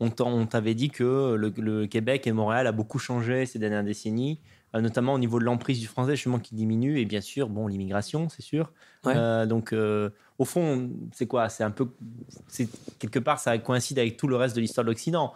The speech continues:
Speaker 1: En gros, il y a trente ans, c'était full white, et maintenant, c'est plus le cas, tout simplement, quoi.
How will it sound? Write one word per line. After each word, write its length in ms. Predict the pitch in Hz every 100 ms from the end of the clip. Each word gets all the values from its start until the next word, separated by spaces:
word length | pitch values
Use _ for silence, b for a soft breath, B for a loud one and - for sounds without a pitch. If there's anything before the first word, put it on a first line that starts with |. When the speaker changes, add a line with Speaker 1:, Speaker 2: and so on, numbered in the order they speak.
| B B
Speaker 1:
En 120 | 120
gros, 160 | 123 151
il 40 |
y 40 | 131
a 60 |
trente 300 | - 135 120
ans, 140 | 147 135
c'était 300 | - - 110
full 320 | - 147 131
white, 480 | 117 131 160 165 - - -
et 40 |
maintenant, 220 | 110 117 127
c'est 120 | 104
plus 120 | 123
le 60 | 139
cas, 220 | 143 110
tout 60 | -
simplement, 340 | 107 127 127
quoi. 180 | 107